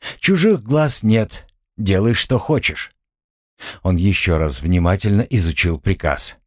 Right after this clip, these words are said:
В нём проснулся педант старой закваски. Все знания былой службы в армии России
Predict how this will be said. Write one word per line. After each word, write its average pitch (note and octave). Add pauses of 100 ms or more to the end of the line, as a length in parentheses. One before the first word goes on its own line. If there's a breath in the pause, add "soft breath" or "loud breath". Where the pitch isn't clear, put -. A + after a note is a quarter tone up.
(300 loud breath)
В A#2+
нём E3
проснулся D3
педант B2+
старой G2+
закваски. F#2 (500 loud breath)
Все G2
знания E2+
былой E2+
службы F#2+
в D2
армии F2+
России F2+